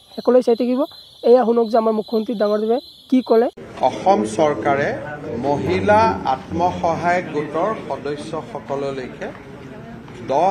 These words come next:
Speaker 2: হাজাৰকৈ টকা আমি অনুদান হিচাপে আগবঢ়াম। ইয়াৰ ইতিমধ্যে ইলেকশ্যনৰ আগত চবেই প্ৰপত্ৰ পূৰণ কৰিছিলে আৰু ইয়াৰ এতিয়া অনুসন্ধান চলি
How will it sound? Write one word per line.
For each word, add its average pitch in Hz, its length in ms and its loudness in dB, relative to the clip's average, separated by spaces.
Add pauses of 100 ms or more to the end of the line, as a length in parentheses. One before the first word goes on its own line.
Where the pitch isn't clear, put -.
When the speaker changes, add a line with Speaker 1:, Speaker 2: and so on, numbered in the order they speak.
(140)
Speaker 2:
হাজাৰকৈ 190 960 0 (200)
টকা 135 280 -4 (960)
আমি 156 220 -6 (1120)
অনুদান 185 400 -2 (100)
হিচাপে 196 360 -8 (120)
আগবঢ়াম। 113 460 -12 (640)
ইয়াৰ 170 260 2 (360)
ইতিমধ্যে 175 600 -4 (280)
ইলেকশ্যনৰ 170 600 -4 (120)
আগত 147 220 -4 (140)
চবেই 160 300 -4 (100)
প্ৰপত্ৰ 151 500 -6 (220)
পূৰণ 143 280 -4 (140)
কৰিছিলে 151 500 -6 (680)
আৰু 202 160 4 (260)
ইয়াৰ 196 220 4 (120)
এতিয়া 202 300 -2 (680)
অনুসন্ধান 185 640 -4 (160)
চলি 127 260 0